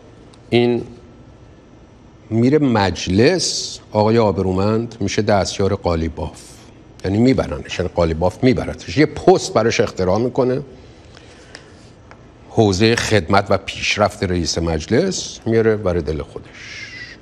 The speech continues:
اینجوریه، اینجوریه باند قدرت، باند که می‌گیم یعنی این.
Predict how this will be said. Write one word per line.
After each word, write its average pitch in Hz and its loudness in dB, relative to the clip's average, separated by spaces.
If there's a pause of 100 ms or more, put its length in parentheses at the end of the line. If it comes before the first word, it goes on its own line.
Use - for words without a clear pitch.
اینجوریه، 98 -2 (140)
اینجوریه 92 -2 (200)
باند 76 -2
قدرت، - -6
باند 135 2
که 101 -6
می‌گیم 90 -6
یعنی 80 -4
این. 78 -10